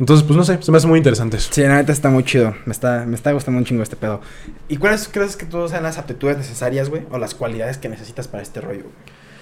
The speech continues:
Speaker 2: Para las relaciones internacionales.
Speaker 1: Híjoles, este, en primera instancia, como cualquier cosa que te guste aprender.
Speaker 2: Ok, sí.
Speaker 1: Este,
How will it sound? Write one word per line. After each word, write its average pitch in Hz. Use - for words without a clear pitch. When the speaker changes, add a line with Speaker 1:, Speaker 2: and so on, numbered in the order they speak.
Speaker 2:
Para 104
las 101
relaciones 107
internacionales. 101
Speaker 1:
Híjoles, 120
este, 104
en 127
primera 139
instancia, 160
como 104
cualquier 131
cosa 160
que 120
te 104
guste 101
aprender. 87
Speaker 2:
Ok, 98
sí. 104
Speaker 1:
Este, 101